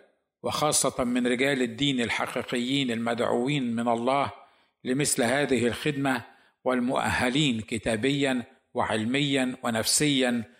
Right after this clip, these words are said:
للقيام بهذا الدور الخطير. ثانيا، صدقني يا صديقي العزيز إن لدي ردود علمية وكتابية لكل سؤال سألته، وما صمتي عن أن أطرح وجهة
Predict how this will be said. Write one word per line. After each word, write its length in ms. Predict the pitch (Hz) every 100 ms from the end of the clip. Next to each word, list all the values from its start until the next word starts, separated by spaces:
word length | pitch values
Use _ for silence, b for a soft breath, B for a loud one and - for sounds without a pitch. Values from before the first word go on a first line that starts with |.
| b -
للقيام 640 | 123 110 127 123 143 135
بهذا 400 | 120 110 131 127
الدور 360 | 113 117 123 120
الخطير. 500 | 104 117 - 113 90 - _ _ _ _ _ _ _ _ -
ثانيا، 580 | - 143 143 156 123 95 - _ _ _ _ _ _ -
صدقني 600 | - 139 139 165 151 143
يا 120 | 143
صديقي 460 | 131 135 147 131 135
العزيز 500 | 117 117 151 139 139
إن 180 | 127
لدي 480 | 123 127 123 143 139
ردود 480 | 131 127 123 139 127
علمية 520 | 113 120 131 139 123
وكتابية 720 | 117 113 117 120 110 135 135 123
لكل 460 | 117 - 139 131
سؤال 380 | - 131 135 123
سألته، 460 | - 131 123 98 90 _ _ _ _ _ _ _ _ -
وما 280 | 127 131 127
صمتي 480 | - 170 151 143
عن 240 | 120 120 131
أن 200 | 131 131
أطرح 460 | 165 - 139 113
وجهة 340 | 143 156 120